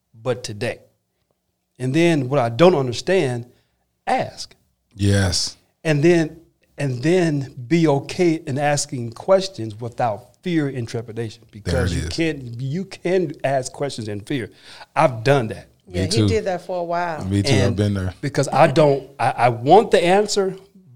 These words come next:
Speaker 1: but I don't want the reaction from the answer.
Speaker 2: Yes. Oh, that's good. This will bless a lot of men, and it should bless a lot of women. I want you to say that again. You wanted what?
Speaker 1: I, I, I want to ask the question,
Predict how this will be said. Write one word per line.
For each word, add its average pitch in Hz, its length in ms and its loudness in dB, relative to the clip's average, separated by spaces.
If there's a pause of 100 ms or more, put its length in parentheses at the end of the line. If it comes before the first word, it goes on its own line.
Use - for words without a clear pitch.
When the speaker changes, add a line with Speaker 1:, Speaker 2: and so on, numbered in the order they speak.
(180)
Speaker 1:
but 156 160 6
I 151 80 6
don't 151 200 8
want 143 180 2
the 135 80 0
reaction 131 600 2
from 165 220 4
the 101 140 -4
answer. - 380 -12
Speaker 2:
Yes. 87 560 -2 (140)
Oh, 123 260 8
that's 98 200 0
good. 82 340 -6 (540)
This 127 200 4
will 107 120 6
bless 104 360 4
a - 120 -2
lot 92 300 0
of 98 80 -2
men, 85 420 -4 (100)
and 87 100 -4
it 87 120 -4
should 107 280 0
bless 92 260 -2
a 95 40 -4
lot 87 240 -4
of 87 80 -6
women. 85 320 -6
I 98 80 -4
want 104 260 -2
you 98 60 -4
to 92 80 -2
say 95 280 -2
that 92 120 -2
again. 87 400 -8 (600)
You 95 200 -2
wanted 117 460 2 (160)
what? 92 300 -6 (280)
Speaker 1:
I, 123 160 -4 (140)
I, 139 200 -2 (840)
I 120 100 -8
want 156 520 0 (440)
to - 200 -12
ask 147 280 -4
the 143 100 -14
question, - 580 -8